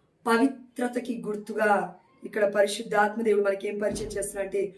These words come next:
మండే పొద ముట్టుకుంటే మసైపోతాం.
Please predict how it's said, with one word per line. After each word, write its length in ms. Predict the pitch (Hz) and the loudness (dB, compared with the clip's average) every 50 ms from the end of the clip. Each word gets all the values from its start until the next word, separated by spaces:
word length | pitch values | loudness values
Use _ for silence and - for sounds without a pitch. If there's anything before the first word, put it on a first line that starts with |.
| - - _ _ _ 208 | -16 -20 _ _ _ -10
మండే 680 | 208 208 208 202 202 202 214 214 214 214 208 208 208 | -4 0 2 2 2 2 2 4 6 6 6 6 4
పొద 240 | 202 208 208 202 202 | 2 -2 -2 0 0
ముట్టుకుంటే 960 | 202 190 185 208 214 220 - - 262 262 254 233 233 247 269 311 339 - - - - _ _ _ _ _ | 0 0 0 -2 -6 -8 -6 -8 -8 -6 -6 -6 2 6 6 6 6 4 -2 -14 -20 _ _ _ _ _
మసైపోతాం. 760 | 185 190 196 196 190 - 226 226 220 214 220 202 - - 190 180 | -8 -2 -2 -2 0 4 4 4 4 4 2 0 -2 -4 -8 -14